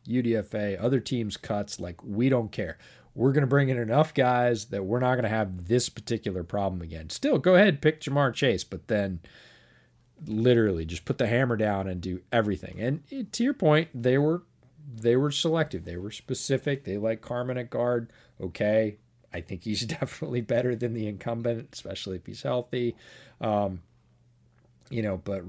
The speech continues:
retool that thing and give yourself some options. Because, again, if you do it with a limited number of choices or put a limited number of resources to him, we all know the hit rate's not perfect. So maybe, you know, maybe Carman's a bust, right?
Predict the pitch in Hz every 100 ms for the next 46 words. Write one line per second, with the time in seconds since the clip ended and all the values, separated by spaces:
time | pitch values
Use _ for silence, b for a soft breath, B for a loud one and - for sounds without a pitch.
0 | 92 131 196 - 131 123 110 101 87 110
1 | 98 95 120 147 165 131 117 - 110 147
2 | - 95 - 110 135 143 143 247 175 113
3 | - B B B B _ 123 120 123 123
4 | 180 175 135 117 - _ - 104 117 139
5 | 147 127 135 117 104 131 131 113 98 95
6 | 117 95 98 120 135 131 123 107 101 135
7 | 196 117 101 - 107 95 107 147 147 131
8 | 110 143 131 113 113 107 - 180 - 87
9 | - 98 98 - _ _ _ - 92 104
10 | 151 190 - _ - 101 90 - 104 135
11 | 180 165 180 185 175 - 262 240 - -
12 | _ _ - 101 113